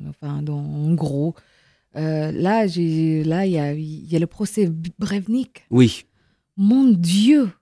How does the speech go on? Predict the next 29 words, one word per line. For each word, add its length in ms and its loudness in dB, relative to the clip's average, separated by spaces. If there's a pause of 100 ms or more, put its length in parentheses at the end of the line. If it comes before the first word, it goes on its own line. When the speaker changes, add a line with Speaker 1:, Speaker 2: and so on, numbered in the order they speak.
(280)
Speaker 1:
mon 460 4
Dieu, 460 -2
c'est, 140 -4
c'est 280 -4
juste 280 -2
ça. 220 -6 (100)
C'est, 120 -16
c'est, 280 -6
c'est, 400 -6
c'est, 140 -20 (140)
c'est, 300 -6
c'est 300 -20
pas 120 -6
juste 280 -8
ça. 140 -6
C'est, 240 -10
c'est, 220 -8 (840)
en 100 2
fait, 200 2
je 120 6
plains 340 0
les 120 4
parents. 480 -4 (280)
Je, 300 -2
je 120 -2
me 320 4
suis 200 -2
dit 180 0
que, 100 -4